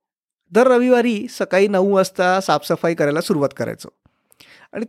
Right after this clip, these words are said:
ते करता करता दुपारचे तीन वाजून जायचे आणि रविवारचा अर्धा दिवस गेल्यावरती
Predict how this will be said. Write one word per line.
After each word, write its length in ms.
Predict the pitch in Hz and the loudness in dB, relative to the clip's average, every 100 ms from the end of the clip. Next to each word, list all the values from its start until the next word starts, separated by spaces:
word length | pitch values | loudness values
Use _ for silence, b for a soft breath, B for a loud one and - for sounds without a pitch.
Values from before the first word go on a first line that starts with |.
| - | -10
ते 60 | |
करता 380 | 277 233 226 269 | -4 -2 0 -2
करता 260 | 262 262 277 | -2 -2 -4
दुपारचे 380 | 240 269 262 302 | -2 -4 -4 -6
तीन 380 | _ - 311 | _ -2 0
वाजून 280 | 320 208 190 | 2 2 2
जायचे 280 | 135 113 - - _ _ _ _ _ _ | -2 -8 -14 -20 _ _ _ _ _ _
आणि 240 | 147 175 185 | -4 0 0
रविवारचा 480 | 160 190 202 202 | 0 0 -2 -2
अर्धा 280 | 190 156 190 | -2 0 0
दिवस 220 | 190 202 | 0 -2
गेल्यावरती 640 | 175 180 175 175 - 160 | 0 0 2 0 -4 -6